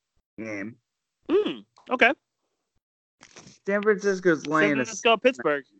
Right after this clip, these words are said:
Speaker 2: uh, versus Pittsburgh.
Speaker 1: versus Pittsburgh. I like San Francisco to win outright there.
Speaker 2: I do too. And I completely understand why. No Roethlisberger, plus it, the game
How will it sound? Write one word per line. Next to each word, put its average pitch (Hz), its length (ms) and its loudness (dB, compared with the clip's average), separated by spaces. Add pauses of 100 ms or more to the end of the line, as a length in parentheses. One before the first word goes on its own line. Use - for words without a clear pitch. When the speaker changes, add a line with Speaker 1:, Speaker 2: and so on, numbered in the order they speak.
(120)
Speaker 2:
uh, 175 180 -6
versus 220 340 -8
Pittsburgh. 127 380 -14 (720)
Speaker 1:
versus 151 340 -2
Pittsburgh. 127 640 0 (800)
I 170 120 4
like 190 180 2
San 185 260 -2
Francisco 180 560 -2
to 165 60 0
win 165 200 0
outright 156 560 2
there. 82 320 -6 (2250)
Speaker 2:
I 202 80 0
do 208 120 -6
too. 196 240 -12 (600)
And 170 420 -12
I 170 100 -8
completely 185 420 -14
understand 175 600 -14
why. 165 260 -6
No 165 140 -8
Roethlisberger, 180 680 -14
plus 175 200 -16 (140)
it, 151 160 -16
the 151 80 -18
game 165 260 -16